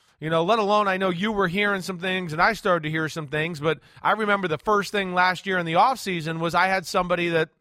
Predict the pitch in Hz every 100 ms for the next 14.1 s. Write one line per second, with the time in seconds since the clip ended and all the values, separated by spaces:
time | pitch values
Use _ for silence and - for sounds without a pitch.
0 | _ _ _ _ 208 202 196 180 214 156
1 | 190 202 208 180 196 175 220 240 190 190
2 | 180 185 165 180 143 202 143 - - _
3 | _ _ _ - 170 269 226 226 196 170
4 | 151 160 151 123 131 120 104 85 - _
5 | _ _ _ 139 127 - 196 170 190 220
6 | 208 175 185 156 151 185 196 - 233 190
7 | 185 175 180 156 156 190 185 139 143 139
8 | 170 _ 165 - 220 175 185 208 - 101
9 | 87 _ _ _ - 196 165 - - 214
10 | - 233 220 190 170 175 170 160 147 170
11 | 151 180 202 160 120 92 - - 143 170
12 | - 175 165 165 147 151 233 160 - _
13 | _ _ _ _ 147 147 139 123 262 170
14 | -